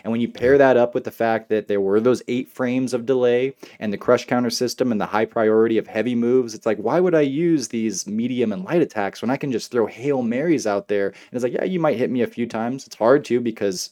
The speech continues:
Speaker 1: uh, input delay nerfs reactions, but yeah, you might hit me a few times, but that one time I get ya, and especially if you've hit me a few times and I have V-Trigger, oh, it's on now,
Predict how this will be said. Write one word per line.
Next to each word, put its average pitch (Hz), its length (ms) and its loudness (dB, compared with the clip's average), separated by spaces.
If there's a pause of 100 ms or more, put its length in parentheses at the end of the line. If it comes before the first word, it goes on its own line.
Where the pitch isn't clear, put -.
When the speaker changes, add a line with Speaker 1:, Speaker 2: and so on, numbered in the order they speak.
Speaker 1:
uh, 92 240 -4
input 110 360 -4
delay 107 260 0
nerfs 101 400 -4
reactions, 95 840 -6 (400)
but 113 260 0 (200)
yeah, 170 120 6
you 156 100 6
might 165 160 2
hit 123 140 0
me 123 80 0
a 110 40 0
few 123 140 -6
times, 117 280 -4
but 101 120 -4
that 110 160 2
one 127 220 2
time 135 240 2
I 143 100 6
get 175 380 4
ya, 127 320 4
and 110 120 0
especially 131 380 2
if 110 80 0
you've 117 100 -4
hit 135 140 4
me 139 80 -2
a 127 60 0
few 135 120 -4
times 135 300 -4
and 104 80 -4
I 107 60 0
have 120 200 -2
V-Trigger, 120 640 2
oh, 98 400 -2
it's 120 220 -2
on 113 260 2
now, 98 400 -2